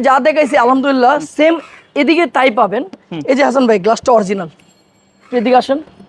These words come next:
Speaker 1: এই যে অরিজিনাল গ্লাসের গাড়ি।
Speaker 2: অরিজিনাল গ্লাস, হ্যাঁ।
Speaker 1: এই যে বিটগুলো একদম ফ্রেশ কন্ডিশনে আছে।
Speaker 2: আচ্ছা।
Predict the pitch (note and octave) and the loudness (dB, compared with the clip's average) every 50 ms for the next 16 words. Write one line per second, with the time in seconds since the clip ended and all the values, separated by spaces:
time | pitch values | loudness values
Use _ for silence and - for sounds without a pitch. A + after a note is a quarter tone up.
0 | - C4 B3+ A#3 E3 - _ - A3 G#3+ G#3+ B3+ B3 A3+ F#3+ G#3+ G#3 F#3 G#3 F#3+ | -8 -6 -4 -4 -6 -6 _ -2 -2 0 2 2 2 2 2 0 0 0 0 -2
1 | F3+ F#3 F3+ D#3 C3 B2 A#2+ A#3 - - C4 A#3+ A3 G#3 F#3+ B3+ A3 A3 C4 C#4 | -2 -2 -4 -4 -6 -10 -12 -16 -16 -12 -8 -6 -4 -2 -2 -2 -2 0 0 0
2 | C#4 A#3 A3 C4+ B3+ A#3+ - - B3 B3+ - - C4+ C4 B3+ A#3 A#3+ C4+ C4 B3+ | 0 0 0 -2 -2 -2 0 0 0 2 2 2 2 2 2 2 2 2 2 2
3 | A3+ G3+ - C4 C4+ - C3+ | 2 0 0 0 -2 -2 -4